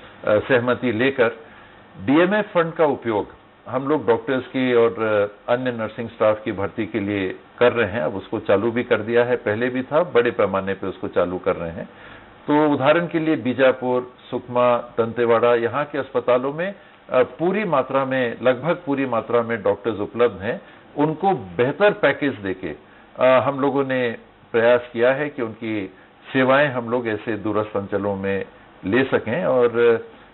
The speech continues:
मुझे भी आश्चर्य हुआ जब ये पता चला कि कैंपस भर्ती के लिए हमारी टीम जब लखनऊ तक गई थी, तो लखनऊ के डॉक्टर आके बीजापुर में काम कर रहे हैं। तो ये भी प्रयास साथ में चल रहा है, पैकेज बढ़ा के, डीएमएफ़ से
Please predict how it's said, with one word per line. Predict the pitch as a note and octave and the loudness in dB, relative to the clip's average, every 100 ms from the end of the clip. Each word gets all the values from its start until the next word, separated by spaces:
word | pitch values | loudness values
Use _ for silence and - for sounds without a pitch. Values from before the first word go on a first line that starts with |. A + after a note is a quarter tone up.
| - | -8
मुझे | A#2 A2+ E3+ | -4 0 2
भी | F3 | 4
आश्चर्य | C#3 - C#3 C3+ | 2 0 -2 -2
हुआ | A#2+ B2 | 0 0
जब | A#2+ A#2+ | 2 -2
ये | A#2+ | -4
पता | G#2+ G#2 A#2+ | -4 0 0
चला | A#2 G#2+ A#2+ | 2 0 0
कि | C3 A#2+ | 0 -6
कैंपस | - A2+ A2 B2+ - | -6 -8 -4 -4 -4
भर्ती | G2+ G#2 B2 | -8 -8 -8
के | A#2 A#2+ | -6 -4
लिए | A#2 A#2 | 0 0
हमारी | A2+ G#2+ A2+ | 0 -2 -2
टीम | G#2+ A#2 A2+ | -4 -6 -2
जब | G#2+ G#2+ - - - - | -2 -2 -6 -20 -20 -8
लखनऊ | G#2+ B2+ C#3 D#3 | 0 0 4 2
तक | F3+ E3+ | 4 2
गई | B2 G#2+ F#2+ | 2 -2 -4
थी, | - D2 - - - - | -8 -14 -16 -20 -18 -4
तो | B2 | 0
लखनऊ | B2 C3 D#3+ G3+ | 2 2 2 2
के | G3+ G#3 | 0 0
डॉक्टर | D#3 D3 F3 D#3+ | 2 2 2 2
आके | C#3 C#3 D3+ | 2 0 -6
बीजापुर | A#2+ A#2 B2 A#2 G2 | -4 -2 -2 -2 -8
में | G2 | -6
काम | - D#2+ E2 | -4 -4 -4
कर | D2 | -10
रहे | D2 D2+ | -10 -14
हैं। | - - - - - | -18 -20 -20 -20 -4
तो | B2+ B2 | 0 0
ये | B2+ D3+ | 2 2
भी | D#3+ G#3 | 2 0
प्रयास | - D3+ D3 C#3+ - | 2 4 4 0 -6
साथ | B2 A#2 A#2+ A#2+ | -6 -2 -2 -2
में | A#2+ | -6
चल | - G#2 | -4 -2
रहा | C3 | -2
है, | F#3+ - | -2 0
पैकेज | C#3 E3 F#3 F#3 - - F#2+ | -2 0 -2 -4 -14 -16 -2
बढ़ा | A2 G#2+ A2 | -2 0 -2
के, | - E2 | -2 -6
डीएमएफ़ | G#2+ A#2+ B2 A#2+ B2 | -2 -2 -2 -6 -4
से | A#2 G#2+ | -4 -4